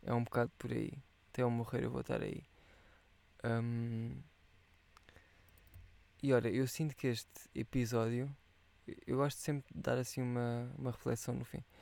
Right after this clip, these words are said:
Sinto que este episódio não teve nada. Foi um bocadinho de tudo. Foi um, como é que se chama? Um, foi um buffet. Foi um prato,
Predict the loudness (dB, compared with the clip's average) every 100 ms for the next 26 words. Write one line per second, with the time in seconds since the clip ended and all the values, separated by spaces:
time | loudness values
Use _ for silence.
0 | -20 -20 -20 -20 -20 -10 -2 0 2 0
1 | -2 -2 2 2 2 0 0 -2 -2 0
2 | 0 2 2 2 2 -2 -10 -16 -20 -20
3 | _ -20 _ -20 -20 -20 -20 -20 -6 2
4 | 2 2 0 0 0 -2 -6 -6 -6 -10
5 | -20 _ -20 _ _ -20 -20 -20 -20 -20
6 | -20 -20 -20 -20 -20 -4 2 4 4 4
7 | 4 2 2 0 -2 -6 -14 -20 -8 -8
8 | -8 -20 -20 -20 -20 -20 -20 -20 -20 -20
9 | -12 -4 -2 -2 -4 -2 0 0 0 -2
10 | -2 0 0 -2 0 0 0 -8 -20 -20
11 | -20 -20 -20 -20 -20 -20 -20 -20 -2 2
12 | 4 4 4 4